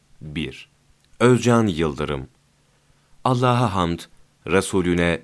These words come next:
salat ve selam olsun. Rivayet o ki, salih bir adam, evinden çıktıktan sonra bir gencin kıza laf attığını görür. Bu devam ederken,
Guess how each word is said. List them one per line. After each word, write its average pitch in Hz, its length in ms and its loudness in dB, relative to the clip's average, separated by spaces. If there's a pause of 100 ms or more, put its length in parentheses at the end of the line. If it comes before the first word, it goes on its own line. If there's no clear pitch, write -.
salat 120 480 -2
ve 110 100 0
selam 87 460 0
olsun. 67 380 -8 (1160)
Rivayet 165 460 2
o 151 100 -2
ki, - 400 -4
salih 131 540 -2
bir 71 140 0
adam, 78 320 -4 (460)
evinden 156 440 0
çıktıktan 117 540 -2
sonra 90 440 0
bir 85 120 0
gencin 80 680 -4
kıza 139 260 -2
laf 131 300 -2
attığını 131 420 0
görür. 69 480 -8 (600)
Bu 175 100 0
devam 160 360 4
ederken, 87 580 -2